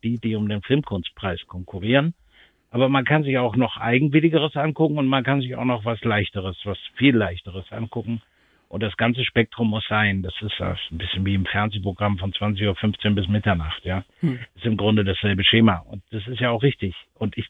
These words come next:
Speaker 1: bin ja ein Verfechter der fließenden Übergänge. Ich mag's gar nicht, wenn immer nur dieselben Leute, äh, zu einem Kunstevent gehen und keine anderen hingehen und sich, äh, dann, äh, was weiß ich, darüber verständigen, dass,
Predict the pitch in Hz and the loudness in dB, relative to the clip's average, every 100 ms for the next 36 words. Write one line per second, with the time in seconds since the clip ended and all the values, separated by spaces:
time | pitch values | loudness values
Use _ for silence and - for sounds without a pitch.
0 | - 107 139 143 120 110 - 110 131 - | -8 -2 4 4 4 0 -4 0 0 0
1 | 120 117 117 110 - 143 156 147 139 165 | 0 0 0 -2 4 4 6 2 2 4
2 | 139 110 107 104 - 131 - - - 117 | 4 6 2 0 2 2 2 -2 2 6
3 | 135 120 - 98 107 110 123 120 120 120 | 6 4 0 -4 -4 -2 -2 0 0 0
4 | 104 113 98 113 117 120 107 _ _ _ | 0 -2 0 2 4 4 0 _ _ _
5 | 113 117 123 120 107 - 110 104 - 104 | 6 8 8 4 -2 -4 -12 -10 -8 -4
6 | 110 127 135 - 110 110 117 - 113 117 | -2 2 0 0 0 4 4 2 2 4
7 | 127 113 104 - 110 113 113 123 123 104 | 2 2 -2 -4 2 4 4 4 2 4
8 | 110 135 120 120 120 113 107 - 104 - | 4 4 4 2 0 -2 -6 -6 -8 -10
9 | _ _ _ _ _ 101 101 110 113 110 | _ _ _ _ _ -6 -2 0 2 0
10 | 101 107 104 98 107 - 110 107 113 - | -2 -4 -4 -6 -8 -2 0 0 0 -2
11 | 110 117 107 110 113 117 131 110 113 | 2 2 0 0 4 4 4 2 0